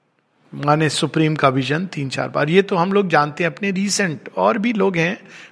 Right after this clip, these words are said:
पुराने उसमें योगीज जिन्होंने भगवान के दर्शन किए हैं, पर बिना उसके आपकी वो जो गांठ है ना, क्योंकि वो मायापति हैं,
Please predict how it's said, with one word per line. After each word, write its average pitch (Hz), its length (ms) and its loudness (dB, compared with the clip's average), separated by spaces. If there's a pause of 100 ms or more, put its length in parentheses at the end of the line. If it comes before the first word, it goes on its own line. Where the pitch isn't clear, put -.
(100)
पुराने 156 340 2
उसमें 185 320 -2
योगीज 151 680 0
जिन्होंने 143 360 0
भगवान 131 440 2
के 185 120 -2
दर्शन 135 400 -2
किए - 200 -10
हैं, - 200 -16 (400)
पर 175 120 0
बिना 160 340 0
उसके 208 400 0
आपकी 180 420 0
वो 190 120 -2
जो 190 220 0
गांठ 151 440 0
है 143 60 -4
ना, 185 200 -4
क्योंकि 175 340 -4
वो 190 240 0
मायापति 185 680 2
हैं, 107 260 -14